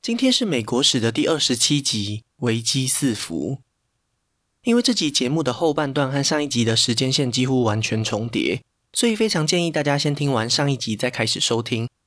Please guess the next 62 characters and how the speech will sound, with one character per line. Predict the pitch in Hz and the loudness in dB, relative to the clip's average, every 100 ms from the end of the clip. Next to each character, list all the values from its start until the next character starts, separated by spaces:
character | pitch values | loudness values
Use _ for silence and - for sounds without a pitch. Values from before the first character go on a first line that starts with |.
| _ | _
比 | 156 | -2
较 | 220 | -2
能 | 220 175 | -2 0
够 | 190 | 0
了 | 147 | 2
解 | 131 131 | 0 0
小 | - 95 | 0 -2
罗 | 90 | -2
斯 | 123 127 | 0 -2
福 | 120 | -4
的 | - | -6
处 | 113 - - | -6 -8 -6
境。 | - 110 - _ _ _ _ _ | -4 -4 -8 _ _ _ _ _
当 | - 131 | -4 -2
然 | 120 | 0
不 | 139 | -2
免 | 127 98 | 0 0
俗 | - 107 | -2 -2
的， | 104 - - | -2 -4 -2
也 | 127 | -2
强 | - 139 165 | 0 0 2
烈 | 185 | 2
建 | 180 185 | 2 0
议 | 170 | 0
大 | 156 | -2
家 | 151 143 | 0 0
到 | 147 | 0
Facebook | 131 143 139 - 147 | 0 -2 -2 0 -2
和 | - 139 131 | -2 -4 -2
Instagram | 135 - 117 117 107 | -2 -2 -2 -2 -2
的 | 104 110 | 0 -2
粉 | 107 95 | 0 -4
丝 | 107 135 | -2 -2
专 | 127 131 | 0 0
页 | 143 117 | 0 -2
搭 | - 131 | -2 -4
配 | 160 147 | -2 0
二 | 175 | 0
战 | 147 151 127 | 0 0 -2
前 | - 110 | -2 -2
的 | |
局 | 107 117 | -2 0
势 | 110 135 | 0 0
图 | 117 107 | -2 -4
一 | - | -4
起 | - | -4
收 | - 117 120 | -2 -2 0
听， | 127 123 - _ _ _ | -2 -2 -8 _ _ _
再 | - 202 | -2 0
麻 | 165 | 0
烦 | 156 147 | 0 0
大 | 165 | 0
家 | - 156 | 0 0
两 | 101 95 | -2 -2
边 | 135 | -2
都 | 139 | 0
顺 | 139 147 117 | 0 0 -2
手 | - - | -2 -2
追 | 131 | -2
踪 | 117 123 | 0 -2
一 | 104 | -2
下， | - 107 | -2 -4